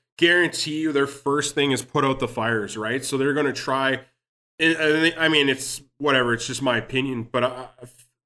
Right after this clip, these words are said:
just looking at the way it's all fallen down, I guarantee you they're gonna crunch they're gonna try to get this game running before they dare, 'cause you don't wanna talk about D L C or,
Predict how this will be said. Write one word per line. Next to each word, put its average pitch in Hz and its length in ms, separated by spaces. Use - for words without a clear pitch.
just 170 240
looking 175 260
at 165 240
the 143 120
way 131 260
it's 143 120
all 139 140
fallen 135 340
down, 117 260
I 117 100
guarantee 123 440
you 127 100
they're 117 160
gonna 117 200
crunch - 580
they're 123 140
gonna 131 140
try 139 280
to 147 80
get 139 180
this 127 180
game 127 280
running 131 340
before 131 440
they 127 180
dare, 127 440
'cause 196 200
you 247 100
don't 269 140
wanna 240 140
talk 151 320
about 135 280
D 127 140
L 120 120
C 113 480
or, 123 600